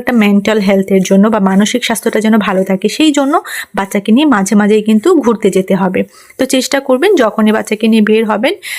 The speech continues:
আপনারা নিজেরাও যেন হ্যাপি হ্যাপি ফেসে থাকেন এবং বাচ্চাকেও একটা গুড ফিলিংস দেবেন যে যখন আপনি ঘুরতে যাচ্ছেন, তখন বাচ্চাও ঘুরতে যাচ্ছে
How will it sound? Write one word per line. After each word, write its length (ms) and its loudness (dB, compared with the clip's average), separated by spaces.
আপনারা 320 2
নিজেরাও 460 2
যেন 200 2
হ্যাপি 320 -2
হ্যাপি 240 -2
ফেসে 340 0
থাকেন 360 -6
এবং 200 0
বাচ্চাকেও 460 -2
একটা 160 -2
গুড 200 2
ফিলিংস 460 0
দেবেন 380 2
যে 160 0
যখন 300 0
আপনি 180 2
ঘুরতে 240 0
যাচ্ছেন, 380 -4
তখন 260 -2
বাচ্চাও 400 -2
ঘুরতে 300 -2
যাচ্ছে 280 -4